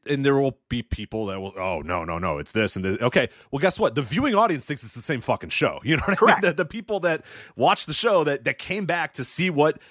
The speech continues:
Speaker 1: 'cause look at the fucking chart. You can see a lot of people came back. People that weren't watching Raw for years and years and years and years, came back, checked it out, and now they've all left. So either if you think so or I think so or whatever,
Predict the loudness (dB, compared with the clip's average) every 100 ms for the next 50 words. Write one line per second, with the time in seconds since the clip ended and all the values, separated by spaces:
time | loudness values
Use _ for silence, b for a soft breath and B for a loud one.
0 | b -4 0 2 2 0 -2 -2 -2 -2
1 | -6 -6 -2 -2 2 0 0 0 0 0
2 | -4 -8 -6 -4 0 -2 -2 2 2 4
3 | 2 4 2 2 2 2 2 -2 -2 -2
4 | -2 -2 0 0 0 0 0 2 2 2
5 | B B -2 0 2 2 2 -2 b -4
6 | -4 0 2 2 0 -2 0 2 2 4
7 | 2 0 -4 -4 0 2 2 2 0 -4
8 | -6 -6 -8 -2 2 4 4 2 0 -4
9 | -4 -2 -2 -2 -2